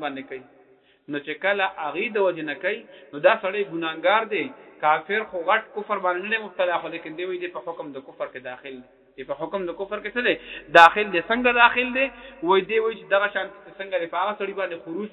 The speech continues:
کول، د هغه خلاف په راپاسېدي چې هغه صریحي کفر یې کړو، دارنګه به د خلاف هم راپاسي. اوس دغه هم پکې شته. دغه پکې څنګه شته؟ زمونږ په ملک کې شپېته کاله وشو چې اساسي قانون جوړ شوی،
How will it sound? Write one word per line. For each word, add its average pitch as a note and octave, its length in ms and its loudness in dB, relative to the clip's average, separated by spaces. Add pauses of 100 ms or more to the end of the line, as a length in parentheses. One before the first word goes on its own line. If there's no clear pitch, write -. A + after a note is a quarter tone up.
کول، G#3 180 0
د F3+ 120 4
هغه G3+ 160 4
خلاف G3 280 -2
په G3 120 -2
راپاسېدي E3+ 440 -8
چې G3 80 -2
هغه D#3+ 140 -6
صریحي D#3 400 -10
کفر D#3 180 -4
یې C#3+ 120 -4
کړو، C#3 160 -8 (340)
دارنګه D3+ 300 0
به C3+ 200 -12
د D#3 100 -6
خلاف C3+ 240 -4
هم C3+ 180 -14
راپاسي. A#2+ 360 -20 (540)
اوس D3 140 2 (160)
دغه A#3 180 12
هم C4 140 -2
پکې E3 280 -4
شته. C3 180 -12 (520)
دغه G#3 220 8
پکې G3+ 240 -6
څنګه A#3+ 280 -2
شته؟ D#3 160 -6 (400)
زمونږ G#3+ 260 2 (100)
په A3 60 0 (100)
ملک B3 180 0 (100)
کې G#3+ 140 -6 (360)
شپېته G3+ 460 4
کاله A#3 260 6
وشو A3 280 -2
چې F#3+ 80 -6 (200)
اساسي E3+ 380 -4
قانون F3+ 240 -2 (100)
جوړ D#3 220 -10
شوی، G#3 180 -2